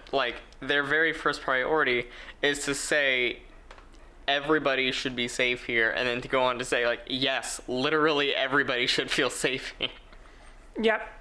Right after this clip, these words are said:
Speaker 2: and they also partnered with, um, I don't know the exact name of the organization.
Speaker 1: Mm-hmm.
Speaker 2: If I dug up, out the con book, which I still have somewhere,
Speaker 1: Mm-hmm.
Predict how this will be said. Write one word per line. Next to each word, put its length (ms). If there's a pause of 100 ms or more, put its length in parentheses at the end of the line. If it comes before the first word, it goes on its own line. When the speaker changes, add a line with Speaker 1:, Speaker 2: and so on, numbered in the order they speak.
(160)
Speaker 2:
and 300
they 80
also 300
partnered 420
with, 360 (540)
um, 360
I 80
don't 160
know 100
the 120
exact 340
name 120
of 60
the 60
organization. 640
Speaker 1:
Mm-hmm. 140 (100)
Speaker 2:
If 160
I 100
dug 300
up, 220
out 200
the 60
con 280
book, 200
which 120
I 60
still 180
have 200
somewhere, 340
Speaker 1:
Mm-hmm. 180